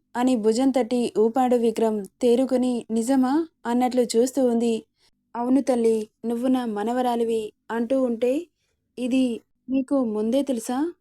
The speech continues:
విక్రమ్ గారు? వాడిని పేరు పెట్టి పిలుస్తావేమా? బావా అని పిలువు" అనింది సులోచనాదేవి. "బావనా? అవునమ్మా, వీడు నా కొడుకు కొడుకు,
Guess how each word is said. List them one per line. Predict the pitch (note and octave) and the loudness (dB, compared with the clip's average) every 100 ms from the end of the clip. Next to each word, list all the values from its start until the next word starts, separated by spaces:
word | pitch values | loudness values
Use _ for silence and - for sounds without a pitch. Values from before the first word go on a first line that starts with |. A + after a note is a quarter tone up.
| _ | _
విక్రమ్ | G#3+ A3+ B3+ B3 | -4 -2 -2 -2
గారు? | A#3 A3+ B3+ F4+ - _ _ _ _ _ _ | -2 -4 -4 -6 -10 _ _ _ _ _ _
వాడిని | A3+ A#3+ C4 C#4 A#3 | -4 0 0 0 0
పేరు | A3 A3 C4+ | 4 4 4
పెట్టి | C4+ C4+ | -2 -4
పిలుస్తావేమా? | A#3 A3+ B3+ C#4+ C4 A3+ G#3 A3 D#4+ F4 _ | -4 -2 -2 -2 -2 -2 -2 -4 -6 -8 _
బావా | F#3+ G#3 G#3 C4 | -6 -4 -2 0
అని | C#4+ C4 | 0 -2
పిలువు" | B3+ B3 C4 F#4 _ - | 0 0 0 -4 _ -8
అనింది | A#3 A#3+ A#3+ A#3+ | -4 -2 -2 -2
సులోచనాదేవి. | A3 G#3+ A#3 A#3 B3+ A#3 A3+ A3 G#3+ G#3 _ _ _ _ _ G#3 | -2 0 0 -2 -2 0 0 0 -4 -8 _ _ _ _ _ -10
"బావనా? | A3+ A3+ C4+ C4+ A#3 A3+ _ _ _ _ - | -6 -2 0 0 -2 -8 _ _ _ _ -8
అవునమ్మా, | A3 C4+ C4 A#3+ A#3 A3+ _ - | -2 2 2 0 -2 -4 _ -6
వీడు | A#3+ B3+ | -2 0
నా | B3 A#3+ | -2 -4
కొడుకు | - A3 A3+ C#4+ | -4 -4 -2 -2
కొడుకు, | C4 A3+ A3+ | 0 0 2